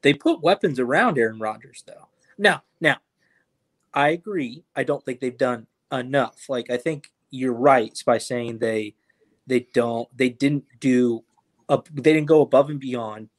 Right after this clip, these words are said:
to make their team ha-, ma-, make their team and make their players happy. But, like, with what the talent they have, is Aaron Rodgers really the guy to be complaining right now? I mean, they put enough around him that he should be winning games.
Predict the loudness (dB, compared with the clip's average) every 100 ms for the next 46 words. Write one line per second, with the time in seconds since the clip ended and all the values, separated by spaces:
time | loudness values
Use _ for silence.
0 | -6 -4 -2 -2 -2 -4 -4 -8 -10 -12
1 | -14 -10 -6 -6 -4 -2 0 -2 -2 -6
2 | -4 -4 -4 -6 -2 -2 -2 -2 -4 -2
3 | -8 -10 _ _ _ _ _ _ 2 4
4 | 4 -2 _ _ _ _ _ _ _ _
5 | _ _ _ _ _ -6 -6 -6 _ -2
6 | -2 2 0 0 -8 -6 -4 -4 -4 -2
7 | -2 -2 0 -2 -4 -14 _ _ _ _
8 | _ _ _ _ _ _ _ _ _ _
9 | -4 -4 -2 0 2 4 4 2 -6 -2
10 | -2 -2 -2 0 0 -4 -12 -14 -10 -8
11 | -8 -6 -6 -6 -6 -8 -10 _ _ _
12 | _ _ _ _ -2 0 2 2 2 0
13 | 2 2 2 2 2 2 -2 -8 -10 _
14 | _ -4 -4 -4 -8 -8 -6 -6 -4 -6